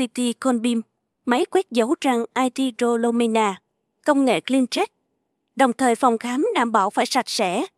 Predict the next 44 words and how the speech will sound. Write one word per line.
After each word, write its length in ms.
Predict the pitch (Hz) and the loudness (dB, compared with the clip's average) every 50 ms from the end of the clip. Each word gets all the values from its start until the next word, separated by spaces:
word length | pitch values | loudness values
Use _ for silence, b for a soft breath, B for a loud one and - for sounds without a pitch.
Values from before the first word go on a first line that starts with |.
| _ _ | _ _
vô 200 | - 254 277 277 | 0 2 2 2
trùng 300 | - - 254 220 196 190 | 2 2 0 0 0 0
để 100 | 185 226 | -2 -2
bảo 160 | 220 220 220 233 | 0 0 0 0
vệ 160 | - 233 175 | 0 0 0
sức 180 | - - 403 - | -2 -4 -8 -8
khỏe 260 | - - 208 180 202 | -6 -4 -4 -4 -4
cho 140 | - - 285 | -4 -4 -2
bệnh 220 | 214 214 185 190 208 | -2 -2 -2 -2 0
nhân. 180 | 220 233 233 208 - _ _ _ _ _ - | 0 0 0 -2 -6 _ _ _ _ _ -2
Dịch 160 | 285 277 - | -2 0 2
vụ 160 | 285 254 233 | 2 2 2
khách 200 | - - 403 - | 0 -4 -8 -6
hàng 240 | - 294 247 220 214 | -4 -2 -2 -2 0
tận 240 | - 247 190 180 190 | 0 0 -2 -2 -2
tâm. 240 | - 247 254 247 220 - _ _ _ _ _ _ _ _ _ - | -2 -2 -2 -2 -2 -6 _ _ _ _ _ _ _ _ _ 2
Vì 100 | 320 294 | 2 2
quá 220 | - - 294 349 | 2 0 -2 -2
trình 240 | - - 330 240 233 | 0 0 0 0 0
điều 120 | 233 233 | 0 -2
trị 240 | 220 - 247 220 220 | -2 0 0 0 0
sẽ 140 | - - 285 | 0 -2 -4
tương 240 | - - 294 262 240 | -2 -2 -2 0 0
đối 200 | 233 254 320 - - | 0 0 0 0 0
dài 340 | 262 226 208 202 196 190 - _ _ _ _ _ _ _ _ _ - | 0 2 2 0 -2 -4 -8 _ _ _ _ _ _ _ _ _ 0
và 120 | 302 302 | 2 2
đôi 200 | 233 247 302 311 - | 4 2 2 0 0
khi 160 | - 302 302 | 0 0 -2
phát 220 | - - 415 480 - | 0 0 -2 -2 -2
sinh 220 | - 359 285 269 | 0 0 0 0
vấn 200 | 254 294 359 381 | 0 0 0 2
đề 200 | 285 240 190 180 - | 2 0 0 -2 -4
không 260 | - - 277 269 262 | -4 -4 -2 0 0
mong 220 | 269 262 254 247 240 | 0 0 0 -2 -2
muốn. 240 | 233 240 262 359 453 - _ _ _ _ _ _ _ _ _ _ _ | -2 0 0 -2 -2 -4 _ _ _ _ _ _ _ _ _ _ _
Vì 140 | - 339 311 | 2 4 4
vậy, 300 | 233 240 226 220 226 233 - | 6 4 4 2 2 0 -2
hãy 160 | - 311 339 | -2 -2 0
chọn 240 | - 294 220 196 196 | 2 2 2 2 0
các 200 | 320 427 - 302 | -4 -4 0 0
nha 160 | 294 277 262 | 0 0 0
khoa 320 | - - 285 262 254 247 | -2 0 0 2 2 2
có 120 | - - 339 | 0 -2 -2
dịch 180 | 294 240 - | 0 -2 -2